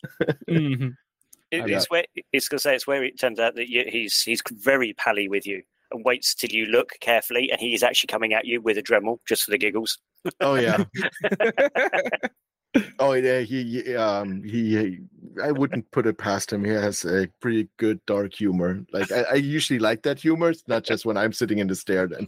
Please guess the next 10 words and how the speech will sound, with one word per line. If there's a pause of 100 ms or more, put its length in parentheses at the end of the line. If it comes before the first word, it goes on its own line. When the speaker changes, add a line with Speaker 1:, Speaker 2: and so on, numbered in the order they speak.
(120)
Speaker 1:
uh,
chair,
then
it's
not,
<laughs>
not (100)
the
best. (580)
Yeah,